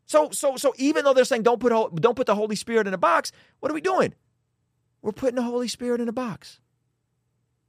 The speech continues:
We're putting the Holy Spirit in a box. We're putting the Holy Spirit in a nice little tight, little safe, he has to move in this way. Even though they're saying, "No, no, no, let, let, let Holy Spirit do," yeah, let the Holy Spirit do what he do. But, but as long as he moves in this specific way, not in the measurable of,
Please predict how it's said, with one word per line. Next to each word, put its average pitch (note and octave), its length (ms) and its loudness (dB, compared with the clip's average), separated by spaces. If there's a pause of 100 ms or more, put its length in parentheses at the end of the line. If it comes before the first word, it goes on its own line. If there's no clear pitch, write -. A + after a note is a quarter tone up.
(140)
We're F#3 80 -6
putting G#3+ 240 -4
the G#3+ 60 -2
Holy G#3 200 -6
Spirit G3 300 -10
in F#3 100 -12
a - 20 -16
box. - 320 -14
We're - 60 -20
putting - 180 -14
the E3+ 60 -8
Holy - 180 -14
Spirit C#3 340 -12
in B2+ 100 -10
a - 80 -10 (360)
nice A3 380 -4
little F#3 240 -2
tight, - 480 -6
little F3+ 240 -6
safe, - 680 -8 (840)
he F#3+ 160 0
has G#3 220 -2
to G3+ 100 -6
move G#3+ 300 -2
in G#3 80 -2
this G#3 240 -2
way. G#2 220 -10 (200)
Even G#3+ 220 0
though G#3 80 0
they're G3 80 -4
saying, A3 200 -4
"No, G3 100 -4
no, G3 100 -6
no, F3 180 -2
let, F3+ 140 -2
let, E3+ 180 -2
let F#3 140 2
Holy F3+ 160 -4
Spirit D#3 240 -10
do," - 100 -20
yeah, - 140 -14 (100)
let - 120 -20
the B3+ 80 -10
Holy B3+ 180 -10
Spirit - 280 -14
do - 80 -16
what - 100 -12
he - 60 -16
do. A2 200 -10
But, - 200 -8 (520)
but A#3 100 2
as G#3 120 -2
long B3+ 180 2
as A3+ 120 0
he G#3+ 120 -4
moves F#3+ 300 0
in D#3+ 80 -2
this D#3+ 160 -2
specific D#3 440 -8
way, G3 260 2
not F#3 260 0
in F3 140 -2
the D#3 80 4
measurable D#3 640 2
of, A2 140 -2